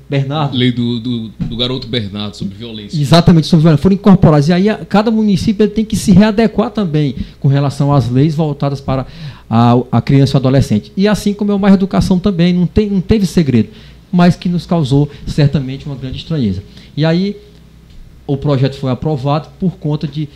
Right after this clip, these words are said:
Speaker 1: cinco votos da situação contra quatro da oposição. Votaram pela reprovação do projeto Mais Educação, nos causam essa estranheza, como também causa a quem for se aprofundar, sem buscar opiniões pessoais, sem buscar opiniões político-partidárias,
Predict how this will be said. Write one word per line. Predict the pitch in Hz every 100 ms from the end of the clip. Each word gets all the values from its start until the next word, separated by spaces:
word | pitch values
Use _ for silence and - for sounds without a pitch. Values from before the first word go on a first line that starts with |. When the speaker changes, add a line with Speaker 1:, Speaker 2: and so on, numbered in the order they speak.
| -
Speaker 1:
cinco | - 160 147 156
votos | 120 120 170 -
da | - 117
situação | - 143 151 160 - 147 165 - -
contra | - 156 170
quatro | - 139 139 143
da | 143
oposição. | 139 143 139 - 107
Votaram | 135 143 156 170
pela | - 156
reprovação | 113 101 170 240 - 214 208 190 185 - 175
do | 170
projeto | 165 175 165 131 139 139
Mais | 135 139
Educação, | 147 139 143 147 - 131 131 - -
nos | 135 147
causam | - 123 131 - - -
essa | 127 -
estranheza, | 123 147 147 123 143
como | 156 147
também | 190 151 160
causa | - 135 143
a | 156
quem | 147 156
for | - 135 139 -
se | - -
aprofundar, | - 139 - 120 110 123 131 - -
sem | - - 208
buscar | 175 - 165
opiniões | 151 165 143 135 139
pessoais, | 135 - 113 117 120 117
sem | 175
buscar | 160 151 -
opiniões | 135 139 127 123 123
político-partidárias, | - 185 147 170 - - 147 - 117 117 127 135